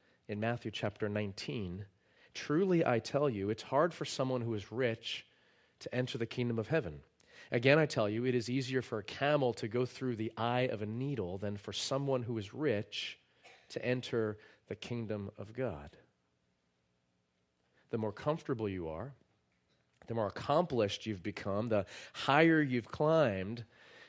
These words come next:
the bigger it is, the, the bigger the challenge is to understand spiritually that you fit into Paul's description of every believer in Jesus Christ, that in sin you're foolish, weak,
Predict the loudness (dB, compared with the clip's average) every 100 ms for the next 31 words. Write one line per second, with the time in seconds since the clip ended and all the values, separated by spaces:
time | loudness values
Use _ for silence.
0 | -4 -2 4 4 4 4 4 4 4 4
1 | 2 -2 -6 -2 -2 0 0 2 4 2
2 | 0 2 4 6 4 2 0 0 -2 -2
3 | -2 0 -2 0 0 0 -4 -2 -2 -2
4 | -4 -4 -4 -4 -6 -14 -20 -20 -10 -2
5 | 0 0 -4 0 0 0 0 -2 0 0
6 | 0 0 -8 -20 -16 2 6 8 6 2
7 | -2 2 0 2 0 0 2 0 2 2
8 | 2 2 2 2 2 0 0 -2 -2 -4
9 | -4 -8 -4 -2 -2 -4 -12 -14 _ -20
10 | -18 -2 4 4 2 0 2 2 0 -2
11 | -12 -4 -2 2 4 6 4 2 -2 -4
12 | -14 -18 -2 0 0 0 6 6 6 4
13 | -2 -6 -10 _ -4 2 2 0 -4 -12
14 | -12